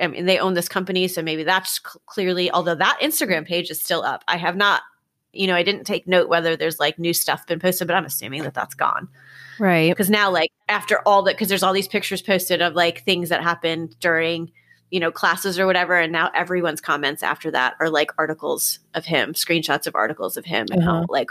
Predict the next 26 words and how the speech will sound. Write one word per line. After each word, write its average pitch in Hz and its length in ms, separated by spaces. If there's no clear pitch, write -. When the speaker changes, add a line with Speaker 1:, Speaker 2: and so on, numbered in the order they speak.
Speaker 1:
awful 180 380
he 180 180
is. 165 380
So 127 360
I 170 80
highly 160 340
doubt 147 280
that 117 200
it's 165 220
an - 80
actual, 127 500
like, 98 220
functioning 147 720
company 98 420
anymore 143 380
and 147 120
that 143 140
the 135 80
page - 380
just - 140
hasn't 151 240
been 156 80
taken 139 240
down. 165 320
Um, 165 380
but 175 320